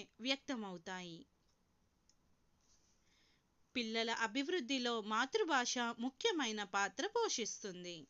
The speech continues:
ప్రపంచంలోని అన్ని భాషలను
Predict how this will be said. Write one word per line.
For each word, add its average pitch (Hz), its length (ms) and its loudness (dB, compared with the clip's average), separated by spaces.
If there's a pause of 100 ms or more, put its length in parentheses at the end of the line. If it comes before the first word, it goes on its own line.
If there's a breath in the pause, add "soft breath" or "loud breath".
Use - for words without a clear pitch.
(1700 loud breath)
ప్రపంచంలోని 294 880 2
అన్ని 220 280 0
భాషలను 262 640 2